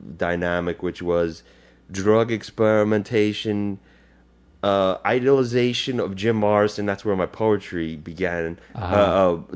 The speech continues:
Speaker 1: uh, uh, to such an extent, the, the, the Doors, you know, when I watched the Oliver Stone movie,
Speaker 2: Yeah.
Speaker 1: I became so obsessed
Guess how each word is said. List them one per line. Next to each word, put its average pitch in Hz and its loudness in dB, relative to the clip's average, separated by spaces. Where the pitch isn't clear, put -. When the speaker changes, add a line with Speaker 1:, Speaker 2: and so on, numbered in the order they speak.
Speaker 1:
uh, - -4
uh, 104 0
to 113 -6
such 139 0
an 120 2
extent, 101 0
the, 87 0
the, 82 -2
the 95 -6
Doors, 95 4
you 92 -2
know, 90 -2
when 98 2
I 101 6
watched 127 4
the 113 2
Oliver 113 6
Stone 113 2
movie, 87 -4
Speaker 2:
Yeah. 110 4
Speaker 1:
I - 4
became 120 4
so 143 6
obsessed 120 2